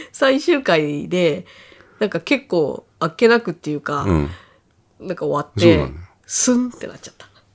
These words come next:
Speaker 2: だって、<laughs> あの、崖から降りてこねえんだもん、だって。
Speaker 1: そう。
Speaker 2: そういうとこなのよ。
Speaker 1: ゲイヤがね。
Speaker 2: うん。でも、
Speaker 1: 「早くゲイヤ降りて助けてよ」みたいな。
Speaker 2: うん。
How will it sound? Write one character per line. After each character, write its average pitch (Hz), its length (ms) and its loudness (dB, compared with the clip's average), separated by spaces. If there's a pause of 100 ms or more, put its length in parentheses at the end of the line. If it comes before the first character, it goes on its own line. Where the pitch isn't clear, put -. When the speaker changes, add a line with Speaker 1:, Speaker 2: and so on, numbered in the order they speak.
(200)
Speaker 2:
だ 101 140 0
っ - 20 -4
て、 78 320 0 (320)
<laughs> - 380 -6
あ 120 80 6
の、 110 300 4 (540)
崖 110 320 2
か 170 120 2
ら 160 120 6
降 180 80 6
り 151 100 0
て 110 80 4
こ 110 160 2
ね 110 80 6
え 85 40 2
ん 73 60 -2
だ 69 80 -4
も 65 120 -6
ん、 - 20 -10
だ 65 80 -12
っ - 20 -16
て。 - 240 -12
Speaker 1:
そ 175 80 0
う。 - 160 -6 (640)
Speaker 2:
そ - 220 2
う 190 60 6
い 185 80 6
う 190 40 0
と 190 120 0
こ 170 120 2
な 95 100 2
の 73 100 -2
よ。 67 80 -4
Speaker 1:
ゲ 185 160 2
イ - 20 0
ヤ 151 120 -4
が 139 120 -14
ね。 165 220 -12
Speaker 2:
う 85 60 0
ん。 71 200 -4 (140)
で 123 80 4
も、 120 140 8
Speaker 1:
「早 92 120 4
く 240 140 2
ゲ 381 120 8 (160)
イ 415 40 8
ヤ 277 140 6
降 427 100 10
り 508 160 6
て - 100 2
助 - 480 2
け - 40 2
て 415 100 6
よ」 277 180 2
み 240 100 -2
た 160 140 -6
い 160 40 -4
な。 113 60 -4
Speaker 2:
う 101 60 -2
ん。 90 800 -2